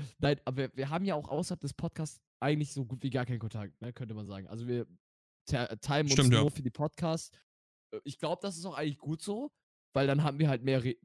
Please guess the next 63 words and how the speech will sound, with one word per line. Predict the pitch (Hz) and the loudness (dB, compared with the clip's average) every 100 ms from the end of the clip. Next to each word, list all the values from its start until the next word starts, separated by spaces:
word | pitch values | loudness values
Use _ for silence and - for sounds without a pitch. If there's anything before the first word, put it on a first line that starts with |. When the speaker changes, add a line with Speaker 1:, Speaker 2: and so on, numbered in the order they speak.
| - | -10
Speaker 1:
Redebedarf, | 110 135 160 170 202 214 - | -2 0 0 0 0 -2 -2
was | 175 - | -2 0
wir | 147 | 0
aufholen | 151 180 180 | 0 0 -2
können. | 156 180 277 _ _ _ _ _ _ _ _ _ - | 0 -2 -2 _ _ _ _ _ _ _ _ _ 6
Speaker 2:
True, | 131 | 8
Speaker 1:
So, | |
Speaker 2:
ja. | 135 127 | 8 6
Speaker 1:
you | 123 | 2
feel | 113 143 | -6 -6
me? | 170 247 _ _ - | -6 -8 _ _ 4
Speaker 2:
Ja, | 135 135 | 6 6
Speaker 1:
Also, | 131 | 2
Speaker 2:
ja, | 117 | -2
Speaker 1:
we-, | 123 | -8
we-, | 123 | -10
weißt | 135 147 | -8 -6
du, | 170 | -4
wenn | 151 | 0
wir | 139 | 2
jeden | 139 156 | 2 2
Abend | 147 139 | 2 2
im | |
Discord | 131 156 180 | 0 -2 -2
chillen | - 170 175 | 0 0 2
würden, | 180 | 2
dann | 151 | 2
würden | 135 143 | 2 2
wir | 135 | 2
auch | 120 | 2
einfach | 127 127 | -2 -4
über | 131 117 | 0 2
alles | 127 127 113 | 2 0 0
reden, | 135 123 | 0 2
so. | 101 95 | 0 0
Dann | 95 98 | -2 -2
würden | 107 107 | -2 0
wir | |
das | 104 - | -2 -2
nur | 107 | -2
wiederholen. | 101 110 107 92 - | 0 2 0 -2 -2
Speaker 2:
Ja, | 131 127 | 4 6
und | 123 | 6
dann | 120 | 6
wär's | 127 | 6
halt | 117 | 6
auch | 120 | 8
nichts | 120 - - - | 8 6 2 2
spe-, | - 113 131 | 4 6 6
also | 131 127 | 6 4
klar. | - 139 139 - - - _ _ | 4 4 2 -2 -20 -20 _ _
Speaker 1:
Ja, | 117 123 | 0 2
ja, | 113 | 2
genau. | 107 117 104 95 _ _ | 0 0 0 -2 _ _
Speaker 2:
Also, | 120 113 113 110 117 - | 6 8 8 6 4 4
ich, | 117 - | 4 6
ich | 139 | 6
fühl | - | 8
beide | 127 139 | 8 8
Speaker 1:
Ja. | 139 | 8
Speaker 2:
Seiten | 151 - | 6 8
so. | 156 185 202 - - _ - - - | 8 6 4 -6 -20 _ -6 -4 4
Ähm, | 135 139 143 | 6 10 8